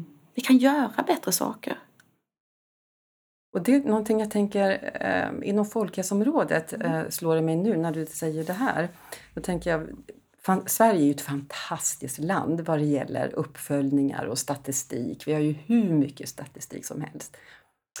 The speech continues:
Speaker 2: Och inom folkhälsoområdet så ser vi ju de här skillnaderna då i hälsa, de här, det här hälsogapet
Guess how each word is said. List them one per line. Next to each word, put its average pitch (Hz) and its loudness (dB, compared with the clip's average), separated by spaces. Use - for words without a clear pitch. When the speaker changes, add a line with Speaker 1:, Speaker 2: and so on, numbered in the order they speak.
Speaker 2:
Och 170 -2
inom 175 4
folkhälsoområdet 180 0
så 170 0
ser 208 4
vi 214 2
ju 202 4
de 175 2
här 139 0
skillnaderna 139 -4
då 139 -2
i - -2
hälsa, 143 -6
de - -2
här, - -8
det 147 0
här 139 -4
hälsogapet 143 0